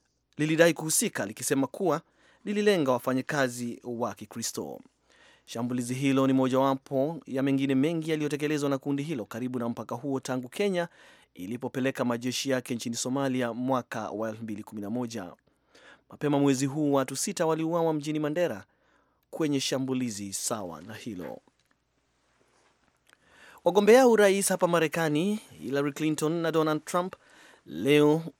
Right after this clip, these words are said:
wameelekeza kampeni zao kwenye jimbo la Florida, ambalo ni muhimu katika kuamua ni nani atakayekuwa kiongozi wa Marekani katika kipindi cha wiki mbili zijazo.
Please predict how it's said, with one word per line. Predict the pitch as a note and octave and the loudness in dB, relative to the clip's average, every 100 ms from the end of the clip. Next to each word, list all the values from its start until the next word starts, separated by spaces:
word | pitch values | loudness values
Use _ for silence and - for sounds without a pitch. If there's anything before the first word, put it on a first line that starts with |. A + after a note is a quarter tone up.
| - | -14
wameelekeza | - B2 C3 C3 - D3 C3+ C#3 | -4 -2 0 0 0 2 2 2
kampeni | C3+ B2+ C#3 | 0 2 2
zao | C3 C#3 | 4 2
kwenye | C3+ C3+ C3 | 2 2 2
jimbo | B2+ C#3+ C3+ | 2 2 2
la | C3+ | 0
Florida, | - F#3 F3 E3+ D#3 - _ _ _ _ | 0 -2 0 0 0 -2 _ _ _ _
ambalo | - G#3 G3 | 2 4 6
ni | E3+ | 6
muhimu | D#3+ D#3 E3 D3+ C#3 | 6 4 4 4 4
katika | C3+ C#3 | 2 0
kuamua | C3 C3+ C3+ C#3 C3+ | 0 2 2 4 4
ni | C3 | 4
nani | C3 | 2
atakayekuwa | B2 A#2 A#2 C3 A#2+ | 2 0 -2 -2 -4
kiongozi | - A#2 A#2+ A#2 A#2 | -2 -2 0 -2 -2
wa | |
Marekani | A2 G#2+ - G3+ D#3+ | -2 -4 -2 -2 -2
katika | C#3+ C3+ | -2 -2
kipindi | B2+ - C#3+ A#2 G#2 | -4 -6 -2 -2 -2
cha | G2 F#2+ | -8 -10
wiki | A2 - G#2+ - B2 | -10 -10 -12 -8 -4
mbili | A#2 A2+ G2+ E2+ F2+ | -4 -4 -6 -8 -10
zijazo. | G#2 G2+ B2 A#2+ G2 E2 | -10 -8 -2 -2 -4 -10